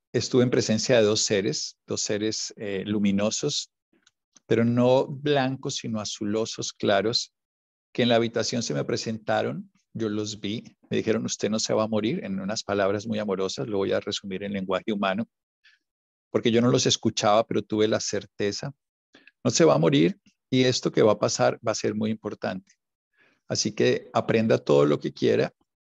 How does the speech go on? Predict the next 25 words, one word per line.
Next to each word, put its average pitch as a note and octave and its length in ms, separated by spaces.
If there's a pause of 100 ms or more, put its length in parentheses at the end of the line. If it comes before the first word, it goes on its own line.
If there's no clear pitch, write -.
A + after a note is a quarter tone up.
(120)
eh, G2 340
como G2 400
séquese A2+ 380
las G#2 140
lágrimas, A2+ 560
pero G#2+ 200
muy D3 200
amorosamente. B2 800 (800)
Recuerdo A#2 300
que C3+ 80
al A2+ 80
otro G#2+ 200
día A#2 80
me B2 100
levanté, A#2 540
le B2 80
dije G#2+ 120
a A#2+ 60
mi A#2+ 80
mamá, G#2+ 400 (260)
"Yo A2+ 160
hablo A2+ 260
en B2 40
la A#2+ 80
universidad, G2+ 680